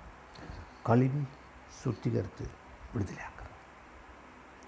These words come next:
இந்த செய்தியை கேட்க மிச்சமே விருப்பம் இல்ல, மனம் திரும்ப விருப்பம் இல்ல. அவங்களுக்கு ஏதாவது புதுனமா, அங்க ப-, அவரை கண்டே, இவரை கண்டே.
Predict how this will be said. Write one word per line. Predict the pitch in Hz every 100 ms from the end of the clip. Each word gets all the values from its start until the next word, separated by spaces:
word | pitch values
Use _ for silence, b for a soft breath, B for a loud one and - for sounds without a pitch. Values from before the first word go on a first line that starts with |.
| B B B B
இந்த | 131 147
செய்தியை | 135 202 190 180
கேட்க | 160 139
மிச்சமே | 127 139 135
விருப்பம் | 117 110 120 104
இல்ல, | 98 - - - - - - B B -
மனம் | 113 180 214
திரும்ப | 233 202 185
விருப்பம் | 131 113 117 101
இல்ல. | 90 82 - - - - - - - - - - - - - 113
அவங்களுக்கு | 131 135 143
ஏதாவது | 147 147
புதுனமா, | 135 143 139 131 135
அங்க | 135 139
ப-, | 120 - B B
அவரை | 110 117 131
கண்டே, | 123 110 117
இவரை | 117 117 117
கண்டே. | 110 98 107 98